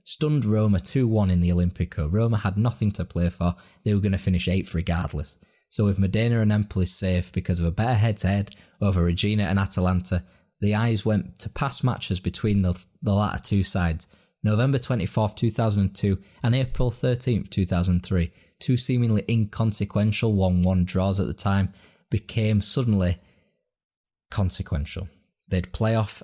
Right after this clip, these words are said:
and tied nil-nil after the first leg after two one one draws in regulation league football, and then in the second leg it was one one again until the eighty-fifth minute when Emiliano Bonazzolo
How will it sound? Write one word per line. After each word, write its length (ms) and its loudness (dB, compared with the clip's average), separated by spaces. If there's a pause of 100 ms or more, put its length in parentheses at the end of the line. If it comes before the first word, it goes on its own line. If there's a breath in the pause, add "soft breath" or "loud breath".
and 180 -2
tied 480 -2
nil-nil 440 2
after 200 -2
the 80 2
first 360 -2
leg 160 0
after 220 -2
two 400 0 (320 loud breath)
one 260 2
one 180 2
draws 320 2
in 100 2
regulation 680 0
league 200 2
football, 520 -2 (280 loud breath)
and 180 2
then 120 2
in 120 4
the 60 2
second 420 0
leg 280 0
it 120 -2
was 160 -2
one 280 2
one 280 2
again 400 0 (360 soft breath)
until 380 0
the 140 0
eighty-fifth 460 -2
minute 260 2
when 160 0
Emiliano 800 2
Bonazzolo 880 0